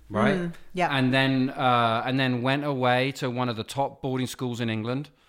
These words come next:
Speaker 1: highly privileged education, uh, but I didn't really consider that a privilege 'cause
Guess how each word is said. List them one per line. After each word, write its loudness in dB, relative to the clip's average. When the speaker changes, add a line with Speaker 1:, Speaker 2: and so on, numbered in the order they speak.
Speaker 1:
highly -2
privileged -4
education, -6
uh, 2
but -6
I -12
didn't 0
really -2
consider -4
that -2
a -10
privilege -6
'cause -6